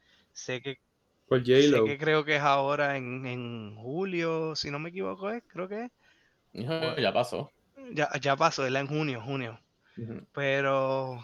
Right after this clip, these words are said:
Speaker 1: sí, mano, o sea, como que, este, no sé. <laughs> Estás en un estado que no es tu país y de momento te dejan hacer una parada ahí. Ah.
Speaker 3: Digo, es
Speaker 2: Es que están buscando el voto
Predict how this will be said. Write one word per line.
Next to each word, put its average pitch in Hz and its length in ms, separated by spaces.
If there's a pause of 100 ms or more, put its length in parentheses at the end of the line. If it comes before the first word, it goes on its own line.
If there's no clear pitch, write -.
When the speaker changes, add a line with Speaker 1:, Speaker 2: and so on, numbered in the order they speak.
(400)
Speaker 1:
sí, 156 380
mano, 220 320
o 165 40
sea, 170 260
como 147 240
que, 127 420 (1120)
este, 127 920
no 135 140
sé. 131 280 (1000)
<laughs> - 180
Estás 160 300
en 185 120
un 196 100
estado 170 500
que 143 120
no 143 80
es 143 120
tu 170 140
país 156 460 (540)
y 143 80
de 135 80
momento 135 500
te 127 120
dejan 127 240
hacer 131 200
una 139 160
parada 131 320
ahí. 123 460 (1160)
Ah. 95 240 (1400)
Speaker 3:
Digo, 139 300
es 156 60 (240)
Speaker 2:
Es 160 140
que - 100
están 113 240
buscando 123 360
el 139 120
voto 139 280